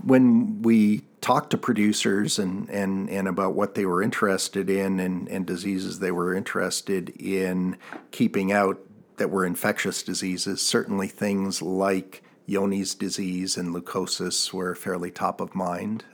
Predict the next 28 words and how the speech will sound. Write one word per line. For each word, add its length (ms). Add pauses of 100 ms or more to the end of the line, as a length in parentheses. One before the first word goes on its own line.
(100)
Um, 500
B 220
V 160
D 320
was 280
there. 440 (180)
Staph 400
aureus 380
mastitis 760
was 200
there 260
on 140
the 100
list. 500
So 280
a 40
number 300
of 100
the 100
things 440
that 220
we 140
commonly 480
think 260
about 320
and 140
talk 260
about 360